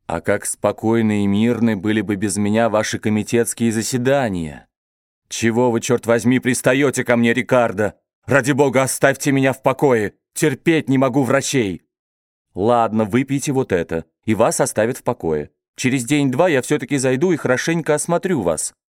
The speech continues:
Надеюсь, что самое худшее миновало. Вы уже не так похожи на мертвеца». «Скоро я буду совсем здоров.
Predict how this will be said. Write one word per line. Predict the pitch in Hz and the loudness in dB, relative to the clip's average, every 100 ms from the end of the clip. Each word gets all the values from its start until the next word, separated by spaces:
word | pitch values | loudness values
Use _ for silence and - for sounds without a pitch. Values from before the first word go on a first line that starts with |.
| _ | _
Надеюсь, | 101 107 127 139 120 | -2 0 2 0 0
что | 117 | -4
самое | 110 135 120 107 | -2 0 0 -2
худшее | - 170 - 92 | -2 -4 -2 -2
миновало. | 98 139 151 165 92 73 _ _ - | 0 0 0 0 -2 -6 _ _ -4
Вы | 104 | 0
уже | 113 117 | 2 2
не | 123 123 | 2 2
так | 147 - | 0 -2
похожи | 175 165 107 | -2 -2 -2
на | 104 | 0
мертвеца». | 101 101 113 - 95 73 _ _ _ _ _ _ _ | -2 -2 -4 -4 -4 -4 _ _ _ _ _ _ _
«Скоро | - - - 98 98 | -16 -8 -2 0 2
я | 98 | 0
буду | 92 95 92 | -2 -4 -2
совсем | 101 - 107 82 | -2 -2 -4 -4
здоров. | 78 82 82 78 | -4 -4 -4 -8